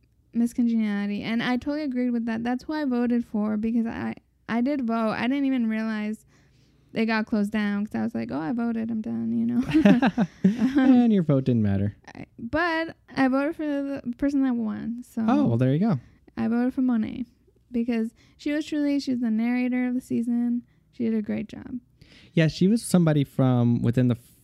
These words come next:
Speaker 2: like, first or second episode, I was starting to notice just from the interview segments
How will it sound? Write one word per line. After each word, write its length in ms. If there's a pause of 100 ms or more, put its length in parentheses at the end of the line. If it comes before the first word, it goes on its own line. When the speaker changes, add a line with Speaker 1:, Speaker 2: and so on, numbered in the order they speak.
Speaker 2:
like, 260
first 380
or 60
second 320
episode, 680
I 360
was 140
starting 360
to 100
notice 560
just 260
from 180
the 100
interview 300
segments 720